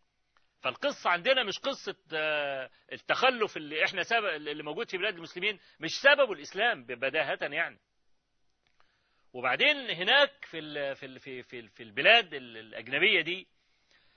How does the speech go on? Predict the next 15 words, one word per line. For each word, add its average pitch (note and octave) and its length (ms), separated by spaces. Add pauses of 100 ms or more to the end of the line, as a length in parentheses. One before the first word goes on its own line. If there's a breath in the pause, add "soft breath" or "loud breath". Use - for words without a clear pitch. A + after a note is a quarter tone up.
(240)
الناس B3+ 540
مش G#3+ 200
متعففين G3+ 720
عن G#3 200
البضاعة F#3 680 (220)
اللي E3 200
موجودة F#3 440
دي B3 240 (120)
عشان A3+ 340
يعني B3+ 320
ناس C4 220
مترفعين A3 540
وعندهم A#3 340
مروءة، A#3+ 440
لا. A3 320